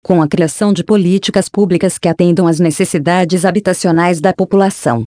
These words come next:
Significado do aniversário da Constituição. O aniversário de trinta e seis anos da Constituição Federal é um marco importante para o Brasil, pois simboliza o fortalecimento da democracia e a consolidação de direitos fundamentais.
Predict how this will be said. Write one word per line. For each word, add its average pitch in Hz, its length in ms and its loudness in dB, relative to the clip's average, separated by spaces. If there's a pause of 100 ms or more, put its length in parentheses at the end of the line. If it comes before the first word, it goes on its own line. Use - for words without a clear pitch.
(220)
Significado 196 880 0
do 185 80 2
aniversário 190 640 0
da 175 140 0
Constituição. 180 840 -2 (400)
O 214 100 2
aniversário 190 640 0
de 170 140 0
trinta 175 260 0
e 175 80 2
seis 170 320 -2
anos 165 300 2
da 170 100 2
Constituição 208 800 0
Federal 170 480 0
é 190 80 2
um 202 120 4
marco 170 340 2
importante 165 540 0
para 180 200 0
o 175 60 2
Brasil, 151 460 0 (200)
pois 170 220 0
simboliza 196 720 2
o - 20 -4
fortalecimento 190 920 0
da 180 140 2
democracia 180 680 0
e 196 60 2
a 196 60 0
consolidação 185 840 0
de 165 140 0
direitos 175 500 0
fundamentais. 196 840 0